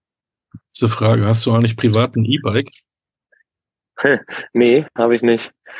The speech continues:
Speaker 2: Hab aber tatsächlich drüber nachgedacht schon mal, äh, weil ich es eigentlich eher echt, echt cool finde.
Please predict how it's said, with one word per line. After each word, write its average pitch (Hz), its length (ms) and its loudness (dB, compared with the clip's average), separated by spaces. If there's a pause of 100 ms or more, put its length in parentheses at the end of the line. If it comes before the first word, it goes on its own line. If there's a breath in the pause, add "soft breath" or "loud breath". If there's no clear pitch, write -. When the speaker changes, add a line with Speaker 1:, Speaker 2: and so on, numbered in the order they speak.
(140)
Speaker 2:
Hab - 160 -2
aber 120 180 2
tatsächlich 123 400 0
drüber 117 300 2
nachgedacht 107 560 -2
schon 110 100 -2
mal, 110 280 0 (400 loud breath)
äh, 107 220 2
weil 107 200 4
ich 104 60 -4
es - 120 -16
eigentlich 107 300 -4
eher 110 140 2
echt, - 220 -6
echt 113 280 -10
cool 139 120 4
finde. 139 360 0